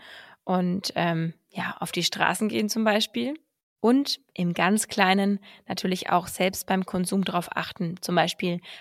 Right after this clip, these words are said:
Palmöl vermeiden und Soja aus Europa kaufen,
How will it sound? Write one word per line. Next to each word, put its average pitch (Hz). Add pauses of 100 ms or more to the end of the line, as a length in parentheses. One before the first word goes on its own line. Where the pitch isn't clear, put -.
(100)
Palmöl 202
vermeiden 180 (340)
und 185
Soja 175
aus -
Europa 202
kaufen, 185